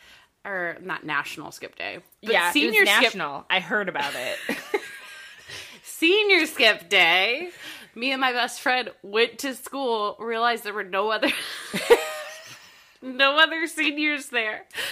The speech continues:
Speaker 1: So we turned around and left.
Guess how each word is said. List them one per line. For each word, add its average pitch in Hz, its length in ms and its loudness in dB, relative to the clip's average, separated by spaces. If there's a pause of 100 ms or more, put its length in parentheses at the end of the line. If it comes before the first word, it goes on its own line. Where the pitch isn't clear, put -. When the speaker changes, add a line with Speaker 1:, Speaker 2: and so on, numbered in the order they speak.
(160)
Speaker 1:
So - 440 4
we 415 280 4
turned 370 360 4
around 349 520 8
and 320 300 2
left. 277 760 2